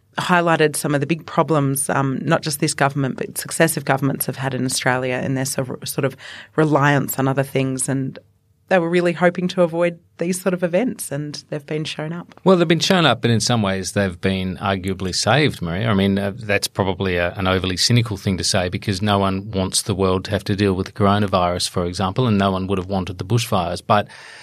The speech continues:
Speaker 2: really, uh, they, w-, when you look at the kind of legislative agenda, we've talked about this before, but, you know, um,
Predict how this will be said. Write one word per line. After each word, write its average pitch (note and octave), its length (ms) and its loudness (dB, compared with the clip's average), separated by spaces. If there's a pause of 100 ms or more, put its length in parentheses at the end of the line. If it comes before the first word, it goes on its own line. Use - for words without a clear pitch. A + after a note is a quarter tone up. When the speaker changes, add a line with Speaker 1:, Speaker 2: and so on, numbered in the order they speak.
(240)
Speaker 2:
really, A2+ 560 4
uh, G2 400 2
they, G#2+ 640 -2
w-, A2+ 240 -6
when A2 140 2
you G#2+ 80 2
look B2+ 180 2
at - 80 -4
the G#2 80 0
kind G2 280 0
of F#2 140 -4
legislative G2+ 800 0
agenda, G2+ 400 0
we've G2 140 0
talked A2 240 0
about F2+ 160 0
this F#2 140 -4
before, G#2 420 2
but, F#2 240 -2
you A2 60 0
know, F#2+ 260 0
um, F#2 240 -2